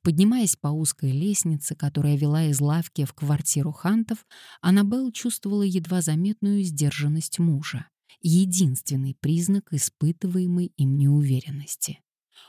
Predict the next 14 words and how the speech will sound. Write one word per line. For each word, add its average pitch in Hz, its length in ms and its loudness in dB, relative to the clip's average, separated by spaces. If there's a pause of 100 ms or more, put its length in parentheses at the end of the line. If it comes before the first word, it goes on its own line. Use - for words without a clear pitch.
(160)
Он, 285 140 0
конечно, 233 460 -2
тревожился 208 640 0
насчёт 139 380 0
того, 143 300 0
как, 156 440 -4
по 139 100 -4
выражению 139 680 0
Джереми, 180 500 2 (340)
поладит 147 600 2
жена 143 360 2
с - 140 -4
его 139 220 2
родными. 143 600 0